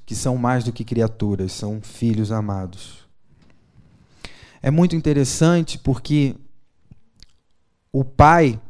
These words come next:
ele diz isso pro Filho, Jesus,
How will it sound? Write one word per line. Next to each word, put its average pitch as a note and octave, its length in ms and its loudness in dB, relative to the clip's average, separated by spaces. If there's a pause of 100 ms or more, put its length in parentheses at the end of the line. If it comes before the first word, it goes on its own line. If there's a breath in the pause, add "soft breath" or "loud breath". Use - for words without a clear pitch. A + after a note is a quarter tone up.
(1500)
ele C3 200 -2
diz B2 260 -4
isso C3 220 -2
pro B2 120 -6
Filho, A#2+ 640 -4 (460)
Jesus, A2+ 840 -4